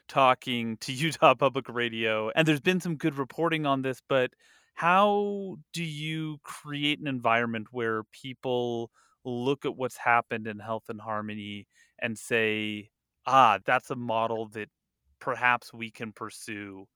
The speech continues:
in the same way," so that it's not just Health and Harmony scaling it to the other places, but other people are taking these lessons and moving with them?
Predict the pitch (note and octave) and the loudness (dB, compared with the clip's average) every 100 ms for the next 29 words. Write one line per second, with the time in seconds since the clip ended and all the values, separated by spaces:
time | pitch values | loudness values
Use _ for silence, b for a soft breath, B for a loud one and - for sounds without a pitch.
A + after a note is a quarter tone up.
0 | _ _ - B2 A2+ C3 A#2+ A#2 B2+ D#3 | _ _ -10 -8 -4 -2 0 -2 -2 -2
1 | D#3+ D#3+ F3 A3 C4 - B2+ G2+ - _ | -2 -4 0 2 2 -2 -4 -4 -8 _
2 | b b - C#3 A#2+ C3 A2+ A2+ A2+ A2 | b b 2 2 2 -2 -2 -2 -2 -4
3 | G#2+ G#2 - - - B2 A#2 A2 A2 - | -6 -8 -14 -16 -6 -4 -2 -6 -8 -8
4 | B2 A#2 B2+ A#2 A2 A#2 A2 A#2 G#2+ A#2+ | -6 -6 -4 -4 -4 -6 -6 -12 -6 -6
5 | - b b b b - E3 D#3+ D3+ - | -6 b b b b 0 2 4 2 -4
6 | E3 D#3 C3+ A2+ A#2+ A2 A2 G#2+ G2+ A2+ | -10 -6 -4 -2 -2 -4 -6 -10 -6 -4
7 | G#2 G#2+ G2+ G#2 G2+ G2 F#2 F#2 - B2+ | -4 -6 -12 -12 -12 -14 -18 -20 -20 -20